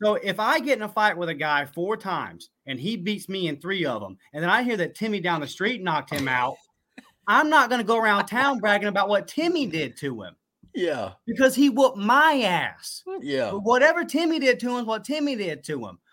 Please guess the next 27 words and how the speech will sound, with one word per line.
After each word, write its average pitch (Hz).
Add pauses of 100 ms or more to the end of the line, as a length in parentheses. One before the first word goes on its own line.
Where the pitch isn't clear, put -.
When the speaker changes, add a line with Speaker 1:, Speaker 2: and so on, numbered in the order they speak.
Speaker 1:
But 190
when 190
me 254
and 220
him 302
squared 220
up, 208 (220)
he 254
whooped 202
my 247
ass. 110 (200)
So 226
Speaker 2:
Mm. 110 (560)
Speaker 1:
I 226
just 254
tip 254
my 208
cap 262
to 220
you 220
and 196
say, 202
"Okay, 196 (180)
that's 247
all 254
I 226
did." 208